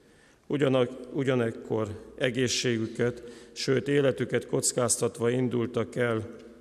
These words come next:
a munkatáborok irányába, hogy találkozhassanak szeretteikkel, és élelmiszercsomagot adjanak át nekik.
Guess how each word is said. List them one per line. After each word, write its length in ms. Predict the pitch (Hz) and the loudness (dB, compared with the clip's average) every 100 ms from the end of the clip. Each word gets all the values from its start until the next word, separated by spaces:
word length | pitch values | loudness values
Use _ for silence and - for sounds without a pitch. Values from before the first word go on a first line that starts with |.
| - - - - - - | -20 -20 -20 -20 -10 0
a 80 | |
munkatáborok 840 | 127 131 - 117 120 110 113 107 107 | 2 4 2 0 0 -2 -2 -2 -2
irányába, 800 | 120 123 123 123 123 135 123 - - - - - | -2 0 -2 -2 -2 -2 -2 -10 -18 -20 -20 -2
hogy 160 | 117 | 0
találkozhassanak 1080 | - 135 127 117 - 113 - 107 - 107 101 | 4 6 6 4 2 2 0 0 -2 -2 0
szeretteikkel, 1000 | - 135 123 123 - 117 107 - 110 107 - - - - | 0 2 2 0 0 0 0 0 0 0 -6 -14 -18 -10
és 200 | 107 - | -6 0
élelmiszercsomagot 1200 | 135 131 127 123 - 127 113 - 117 113 107 - - - - - | 2 4 2 2 2 2 0 0 0 2 0 -4 -10 -14 -18 -4
adjanak 500 | 120 107 107 98 101 | -2 0 -2 -2 -2
át 280 | 113 104 - | -4 -4 -6
nekik. 480 | 101 - 104 - | -8 -8 -12 -14